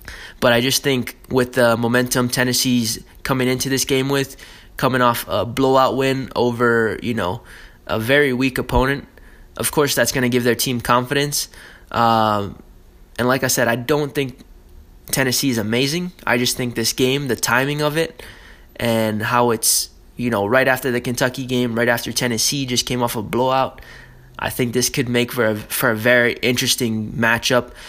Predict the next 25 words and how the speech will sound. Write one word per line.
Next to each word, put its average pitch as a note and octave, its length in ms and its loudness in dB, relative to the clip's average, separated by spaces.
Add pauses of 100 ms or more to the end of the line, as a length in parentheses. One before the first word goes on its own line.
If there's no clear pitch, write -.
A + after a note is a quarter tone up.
(260)
especially B2+ 460 0
with A#2+ 180 0
the A2+ 80 -2
new A#2+ 240 0
quarterback A#2 640 0
running A#2+ 320 0
the A2+ 80 0
show G#2+ 260 2
at G#2 140 0
Florida. E2+ 380 -2 (400)
So D#3 200 2
we'll E3+ 100 2
see E3 140 2
what C3+ 120 6
happens. B2 500 0 (140)
We'll C3 120 2
let B2+ 140 4
it - 80 -2
play A#2+ 220 2
out. A2+ 280 0 (600)
And, A2+ 380 0
um, G#2 680 0
yeah, C3+ 320 2
so A#2+ 360 0
guys, C3+ 560 0